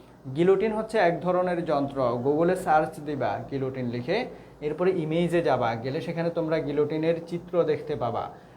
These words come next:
যেটাতে শিরশ্ছেদ করা হতো, যে যন্ত্রের মাধ্যমে শিরশ্ছেদ করা হতো। শিরশ্ছেদ মানে কি? মাথা আলাদা করে ফেলা,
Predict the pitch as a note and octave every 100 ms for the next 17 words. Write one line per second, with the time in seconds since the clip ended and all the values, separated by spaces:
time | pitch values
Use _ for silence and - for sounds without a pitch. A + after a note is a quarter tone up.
0 | - B2+ D3+ D#3 E3+ F3+ G#3+ B3 - F#3+
1 | F#3+ F#3+ B3 B3 F#3 D3+ C3+ C3+ B2 B2
2 | D3 D3 D3 D3 F3+ F3 E3+ F3+ G3+ D4
3 | - - - - - - - G#3+ G3+ G3+
4 | - C4+ - F#3 D3+ C#3 C3+ - F3+ F#3
5 | - A3+ A#3+ A#3+ A3+ F3 B2 - - -
6 | - D#3 E3+ E3+ G3+ G#3 F#3+ F3+ D#3+ D3+
7 | C3+ B2+ A2+ A2